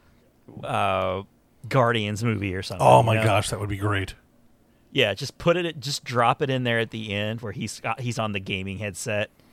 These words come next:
Speaker 2: I, I
Speaker 1: And then, like, you just get, like, a little, like, subtle new Master sixty-nine thing, you know? I, I would love that.
Speaker 2: I,
Speaker 1: That
Speaker 2: I
Speaker 1: was
Speaker 2: would really love to, like, if they came out, like,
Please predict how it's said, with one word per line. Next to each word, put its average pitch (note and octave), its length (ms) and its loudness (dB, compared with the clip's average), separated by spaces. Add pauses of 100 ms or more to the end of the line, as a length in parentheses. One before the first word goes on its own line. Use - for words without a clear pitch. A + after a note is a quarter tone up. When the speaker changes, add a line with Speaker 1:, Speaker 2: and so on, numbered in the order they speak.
(800)
Speaker 2:
I, D#3+ 120 10
I D3+ 200 8
Speaker 1:
And A2+ 100 2
then, A2 120 -2
like, G#2 240 -6
you D3 60 -6
just B2 240 -6
get, D3 160 -2
like, B2+ 140 -2
a C3+ 40 -2
little, A#2+ 320 0
like, A#2 220 -4 (340)
subtle B2 560 0
new A#2+ 200 0 (160)
Master A#2+ 360 -2
sixty-nine G#2+ 800 -6 (100)
thing, G#2+ 280 -8
you G#2 100 -6
know? G#2+ 220 -8 (100)
I, C#3+ 60 -10
I C#3+ 160 -4
would A2+ 140 -8
love F2+ 160 -14
that. D#2+ 220 -16
Speaker 2:
I, C#3+ 160 4
Speaker 1:
That B2+ 120 0
Speaker 2:
I D#3 40 10
Speaker 1:
was D3 140 8
Speaker 2:
would B2 140 0
really D#3 280 10
love C3 300 6
to, B2 220 4
like, A2+ 300 2
if - 120 -6
they B2+ 160 2
came C3 340 2
out, A2 340 4 (160)
like, G#2 300 0